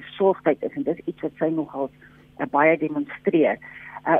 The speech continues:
sy was ook baie goed met krisiskommunikasie, ehm, oop kommunikasie, eh, jy weet, sy het gekommunikeer met die publiek op 'n gereelde basis, selfs deur, eh, sosiale media soos Facebook en, en, en so voort. En, ehm,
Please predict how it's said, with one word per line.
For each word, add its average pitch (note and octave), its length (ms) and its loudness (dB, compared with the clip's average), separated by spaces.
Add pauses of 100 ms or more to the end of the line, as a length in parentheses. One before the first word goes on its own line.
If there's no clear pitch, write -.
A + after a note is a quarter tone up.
sy A#3+ 80 4
was A#3 100 2
ook C4 100 2
baie G3+ 220 4
goed - 260 -8
met G3 160 -10
krisiskommunikasie, F#3+ 1300 0 (380)
ehm, D3 320 0 (220)
oop A3+ 260 4
kommunikasie, F#3+ 1000 0 (340)
eh, - 160 -2
jy - 60 -10
weet, F3 160 -2
sy - 60 -2
het D3+ 120 -2
gekommunikeer F3 720 0
met E3+ 120 -2
die D#3 120 -8
publiek - 520 -4 (100)
op - 180 -10
'n - 40 -16
gereelde F3 420 0
basis, D#3 520 0
selfs F#3 260 2 (140)
deur, D3+ 340 2
eh, C#3+ 240 -2
sosiale D#3+ 580 0
media D#3 380 0
soos - 300 -16
Facebook D#3 600 -4 (420)
en, D#3 360 4
en, D3 320 0
en D#3 160 -2
so - 160 -10
voort. F#3+ 400 0 (640)
En, G#3+ 400 6 (200)
ehm, G3+ 340 0